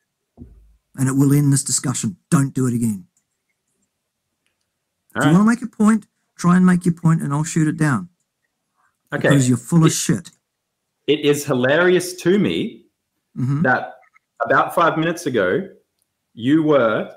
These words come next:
Speaker 2: saying eleven thousand is higher than ten, and what you were referencing was the relative risk,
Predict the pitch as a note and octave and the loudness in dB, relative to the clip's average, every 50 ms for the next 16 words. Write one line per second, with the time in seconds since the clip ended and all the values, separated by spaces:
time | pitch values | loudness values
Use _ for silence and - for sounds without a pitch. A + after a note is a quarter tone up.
0 | _ - - - C#3 D3+ D3 A2+ G#2+ G#2+ C#3+ G#3 - - _ _ _ _ _ _ | _ -12 -8 -6 -4 -2 -2 -2 -4 -4 -6 -8 -10 -12 _ _ _ _ _ _
1 | _ _ _ _ _ _ - G#2 A2+ A#2 B2+ D3 F#3+ G3 G3 F#3+ G3 G3+ G#3 G#3 | _ _ _ _ _ _ -6 -4 -2 -2 -2 0 0 -2 -2 -2 -2 -2 0 0
2 | G3 D#3 C3+ B2+ C#3 D#3 D#3 B2+ G2+ F#2 - G#2 G#2 A#2+ C3+ D3 E3 F#3 F3+ - | 0 -2 -2 -4 -4 -4 -4 -6 -8 -6 -4 -4 -2 0 0 0 -2 -2 -4 -4
3 | F#3+ G#3 A3 F3+ D3+ E3 G3+ - - - _ _ _ _ _ _ _ _ _ _ | -4 -4 -2 -2 -2 -4 -6 -8 -10 -14 _ _ _ _ _ _ _ _ _ _
4 | _ _ _ _ _ _ _ A2 A2+ A2 G#2+ B2 C#3+ - D#3 F3 F3+ G3 F#3+ F3+ | _ _ _ _ _ _ _ -4 -4 -2 0 -2 -2 0 0 0 2 4 4 4
5 | F3+ G3 G3+ G3 - G#3+ F#3+ F3+ - - - A#2 G#2 G#2+ C3+ E3+ - - - _ | 2 2 0 0 -2 -2 -2 -2 -4 -4 -4 -4 -4 -4 -6 -8 -10 -14 -20 _
6 | _ _ _ _ _ _ A#2 A#2 A#2+ A2+ A#2 - - B2+ A#2 A2+ A2 G2 F#2 G#2+ | _ _ _ _ _ _ -2 -2 -2 -2 -4 -4 -2 0 0 0 0 0 -2 0
7 | B2 E3 F#3+ F#3+ F#3+ - G3+ F#3+ F#3+ G#3+ G3+ D3 D3+ D#3+ - - | 2 2 2 2 2 0 0 0 2 2 4 4 2 2 -2 -6